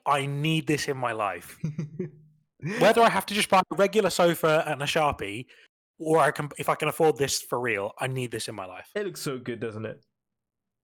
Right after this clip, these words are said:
Speaker 1: So I, the, the Pokemon product I want more than anything at the moment is Pokemon Air. And we've talked about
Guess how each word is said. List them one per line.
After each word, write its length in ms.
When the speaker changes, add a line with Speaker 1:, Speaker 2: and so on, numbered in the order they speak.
Speaker 1:
So 160
I, 200
the, 240
the 120
Pokemon 440
product 380
I 100
want 260
more 180
than 100
anything 320
at 100
the 60
moment 400
is 80
Pokemon 420
Air. 240
And 100
we've 80
talked 240
about 300